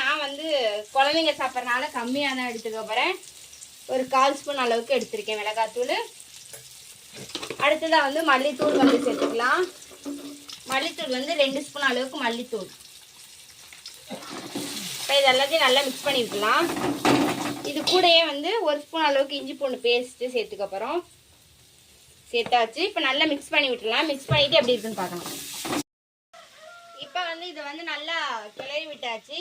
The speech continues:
கிளறினதுக்கு அப்புறம் இப்படி தான் இருக்கு. இது கூட நம்ம வடிகட்டின தேங்காய் பாலை வந்து ஆட் பண்ணிடலாம். தேங்காய் பால் ஊத்திட்டு இதோட நீங்க காரம், உப்பு எல்லாம் கரெக்டா இருக்கான்னு பார்த்துக்கோங்க. நான் வந்து தேங்காய் பால்லாம் ஊத்திட்டேன். இப்போ வந்து இது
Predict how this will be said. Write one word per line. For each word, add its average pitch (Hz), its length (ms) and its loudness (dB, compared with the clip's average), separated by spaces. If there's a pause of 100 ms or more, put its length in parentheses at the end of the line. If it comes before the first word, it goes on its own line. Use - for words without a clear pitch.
கிளறினதுக்கு 285 540 -4
அப்புறம் 269 220 -8
இப்படி 240 220 -10
தான் 254 140 -4
இருக்கு. 247 220 -8 (140)
இது 285 80 -10 (120)
கூட 302 100 -4 (100)
நம்ம 269 220 -8
வடிகட்டின 254 540 -6 (120)
தேங்காய் 294 500 -2
பாலை 277 380 -2
வந்து 262 180 -6 (100)
ஆட் 226 200 -8
பண்ணிடலாம். 226 640 -8 (3250)
தேங்காய் 302 500 4
பால் 262 240 6
ஊத்திட்டு 277 320 0 (140)
இதோட 302 240 6 (100)
நீங்க 302 160 2 (120)
காரம், 294 380 6 (120)
உப்பு 294 300 -2
எல்லாம் 269 220 2
கரெக்டா 254 360 4
இருக்கான்னு 240 340 -2
பார்த்துக்கோங்க. 214 500 0
நான் 262 140 0
வந்து 254 200 -6
தேங்காய் 247 280 2
பால்லாம் 233 300 0
ஊத்திட்டேன். 220 380 4 (420)
இப்போ 311 200 6
வந்து 320 180 6
இது 311 80 4